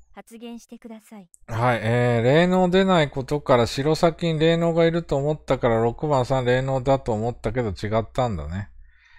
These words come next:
Speaker 2: で、俺四番さん死んで決め打ちたいかな。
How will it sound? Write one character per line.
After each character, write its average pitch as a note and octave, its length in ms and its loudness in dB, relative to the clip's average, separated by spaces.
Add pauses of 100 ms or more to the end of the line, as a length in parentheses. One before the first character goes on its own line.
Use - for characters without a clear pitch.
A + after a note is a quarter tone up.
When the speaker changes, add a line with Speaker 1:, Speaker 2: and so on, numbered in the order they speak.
(300)
Speaker 2:
で、 D3 340 6
俺 D3 220 4
四 G3 220 4
番 D3+ 180 6
さ D3 160 2
ん C3 40 2
死 E3 200 -4
ん D3 80 -4
で A#2+ 100 2
決 B2 180 -4
め B2+ 120 -2
打 C3 60 -2
ち - 120 -12
た C#3+ 180 6
い G#2+ 60 2
か F#2 160 -4
な。 D#2+ 220 -6